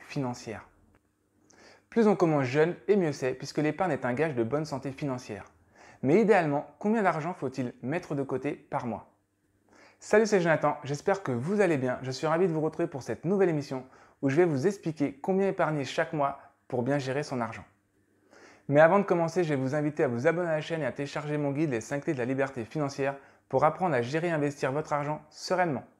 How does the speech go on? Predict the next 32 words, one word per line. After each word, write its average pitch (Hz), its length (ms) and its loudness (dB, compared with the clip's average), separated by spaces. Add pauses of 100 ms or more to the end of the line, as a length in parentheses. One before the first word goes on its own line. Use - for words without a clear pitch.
(1080)
Pour 151 120 4
le 131 160 6
télécharger, 196 540 4
le 156 80 2
lien 151 220 0
se 147 80 -6
trouve 143 220 -6
dans 131 40 -2
la 117 80 0
description 135 380 -6
de 131 40 -6
cette - 220 -10
vidéo. 131 340 -2 (1080)
Bien 139 260 4
évidemment, 185 440 4
dans 156 120 0
cette 131 180 -4
émission, 160 320 -2
je 151 100 -4
ne 123 60 -4
vais 113 120 -4
pas 160 140 0
pouvoir 156 280 -6
vous 123 80 -8
donner 135 220 -4
de 123 100 -10
montant 127 320 -6
précis 180 460 0
à - 20 6
épargner 135 340 -2
chaque - 280 -6
mois, 110 160 -6